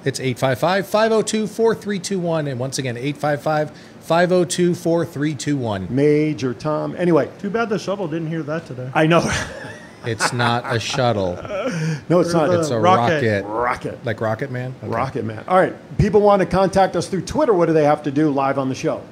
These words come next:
Speaker 3: You can use the hashtag Thoughts Count Anywhere to have your tweet pop up on our show. And our at thing is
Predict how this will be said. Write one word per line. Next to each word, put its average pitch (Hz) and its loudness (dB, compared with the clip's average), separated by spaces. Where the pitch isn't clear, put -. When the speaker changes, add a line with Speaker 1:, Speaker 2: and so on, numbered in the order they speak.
Speaker 3:
You 180 -4
can 196 0
use 185 2
the 175 0
hashtag 180 0
Thoughts 175 -4
Count 180 -4
Anywhere 170 -2
to 165 -6
have 160 -4
your 151 -6
tweet 165 -4
pop 151 -4
up 151 -4
on 151 -2
our 143 -4
show. 202 -6
And 165 -2
our 151 -2
at 175 -2
thing 175 -2
is 147 -6